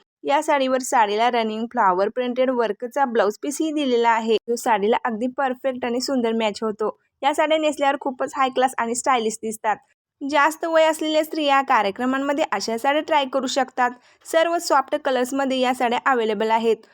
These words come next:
सध्या ट्रेंडिंग साड्यांमध्ये पेस्टल कलरच्या साड्या खूप जास्त पाहायला मिळतात. जर तुम्हाला कॉटन साडीमध्ये स्मार्ट, स्टायलिश आणि क्लासी लूक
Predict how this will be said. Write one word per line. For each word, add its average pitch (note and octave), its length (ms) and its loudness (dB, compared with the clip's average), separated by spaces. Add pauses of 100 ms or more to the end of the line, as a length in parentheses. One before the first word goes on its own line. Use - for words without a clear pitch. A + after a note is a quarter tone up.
(280)
सध्या A#3 300 0
ट्रेंडिंग A3 400 0
साड्यांमध्ये B3+ 600 2
पेस्टल C4 540 -4
कलरच्या B3+ 420 -2
साड्या B3+ 340 2 (120)
खूप B3+ 220 -6
जास्त A3 260 -2
पाहायला A#3+ 440 0
मिळतात. G#3+ 400 0 (600)
जर A#3+ 320 0
तुम्हाला D#4+ 240 4
कॉटन A#3+ 420 0
साडीमध्ये C#4+ 640 2
स्मार्ट, A#3 580 2
स्टायलिश B3+ 460 0
आणि D4 220 0
क्लासी C4+ 400 2
लूक C#4 140 0